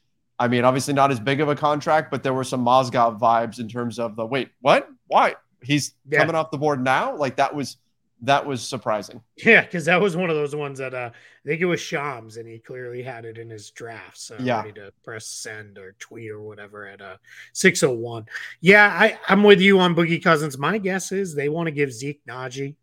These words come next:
Speaker 2: a bigger role, and maybe Cousins wouldn't have been cool with playing behind the, uh, the younger big man. And my guess is Naji and Jeff Green, they feel like, "All right, that's covered. And if we really need to on a night, you know, it's the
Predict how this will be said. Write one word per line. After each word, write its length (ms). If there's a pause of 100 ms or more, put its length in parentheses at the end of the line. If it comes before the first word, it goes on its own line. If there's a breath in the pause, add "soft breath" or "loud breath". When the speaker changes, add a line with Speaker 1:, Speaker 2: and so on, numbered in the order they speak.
Speaker 2:
a 80
bigger 320
role, 420 (500 soft breath)
and 280
maybe 380
Cousins 560
wouldn't 240
have 80
been 160
cool 400 (160)
with 320
playing 280
behind 580
the, 260
uh, 220 (400 loud breath)
the 100
younger 380
big 240
man. 260
And 80
my 140
guess 280
is 180
Naji 460
and 80
Jeff 280
Green, 320
they 120
feel 220
like, 240
"All 60
right, 160
that's 240
covered. 420 (400 loud breath)
And 80
if 140
we 80
really 260
need 260
to 200
on 140
a 40
night, 320 (140)
you 100
know, 140
it's 180
the 220